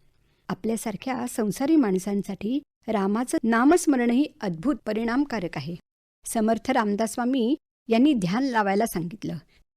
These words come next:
ध्यान म्हणजे काय? तर जगदांतरी अनुसंधान. मी श्रीरामाचाच आहे ही जाणीव ठेवणं. एका अभंगात ते म्हणतात, "ध्यान लागले रामाचे,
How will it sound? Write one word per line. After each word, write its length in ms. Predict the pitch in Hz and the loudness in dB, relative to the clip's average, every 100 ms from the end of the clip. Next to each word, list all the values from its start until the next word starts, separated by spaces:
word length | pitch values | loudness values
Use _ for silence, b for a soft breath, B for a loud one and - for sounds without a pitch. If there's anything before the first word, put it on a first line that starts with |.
| _ 233 | _ -4
ध्यान 260 | 226 330 | 0 2
म्हणजे 240 | 415 359 214 | 6 6 4
काय? 280 | - 190 233 - _ _ _ | -2 -4 -6 -10 _ _ _
तर 180 | 262 277 - 160 | 2 2 0 0
जगदांतरी 600 | 190 208 226 233 254 320 - | 0 2 0 0 0 -2 0
अनुसंधान. 640 | 214 285 - 165 160 147 170 _ _ _ - | 2 2 2 0 0 -2 -4 _ _ _ 4
मी 80 | 330 370 | 4 4
श्रीरामाचाच 920 | - 233 311 330 180 190 269 370 381 | 0 2 4 4 2 2 2 0 -2
आहे 240 | 220 180 175 - _ _ _ | -2 -2 -6 -8 _ _ _
ही 200 | - 302 | -2 0
जाणीव 400 | 254 165 180 262 - | 2 0 0 0 -2
ठेवणं. 280 | 175 156 160 - _ _ _ | -4 -4 -6 -10 _ _ _
एका 300 | 220 202 247 | 0 2 2
अभंगात 380 | 208 165 240 233 - | 0 0 0 0 0
ते 80 | 233 | 0
म्हणतात, 420 | 208 175 170 214 - _ _ - | 0 -2 -4 -8 -10 _ _ -6
"ध्यान 360 | 202 170 247 302 | 0 2 6 6
लागले 560 | 269 226 220 240 247 | 6 4 2 4 6
रामाचे, 680 | 233 175 180 190 - 208 240 | 4 2 2 0 0 0 0